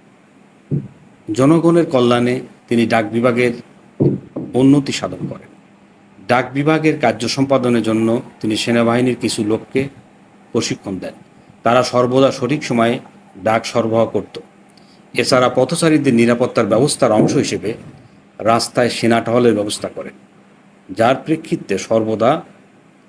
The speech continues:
নিরাপত্তা ব্যবস্থা বিরাজমান ছিল। মানুষ ও শাসক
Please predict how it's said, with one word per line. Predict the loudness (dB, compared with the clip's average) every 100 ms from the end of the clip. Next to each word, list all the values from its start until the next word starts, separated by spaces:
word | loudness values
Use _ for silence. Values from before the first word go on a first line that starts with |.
| _ -4
নিরাপত্তা | 0 2 0 0 -2
ব্যবস্থা | -2 -4 -4 -4 -4 -6 -20 _ _
বিরাজমান | 2 2 2 0 -4
ছিল। | -4 -8 -4
মানুষ | 2 4 4 4 0
ও |
শাসক | -2 -4 -4